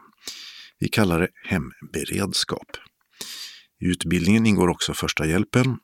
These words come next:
hjärt- och lungräddning, brandkunskap, barn- och seniorsäkerhet.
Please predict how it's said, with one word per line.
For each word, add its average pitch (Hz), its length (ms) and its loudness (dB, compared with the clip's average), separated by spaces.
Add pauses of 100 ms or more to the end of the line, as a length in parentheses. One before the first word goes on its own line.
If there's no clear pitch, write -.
(320)
hjärt- 90 240 -4
och 82 60 -4
lungräddning, 85 680 2 (480)
brandkunskap, 92 720 0 (360)
barn- 87 280 0
och - 180 -12 (160)
seniorsäkerhet. - 1700 -4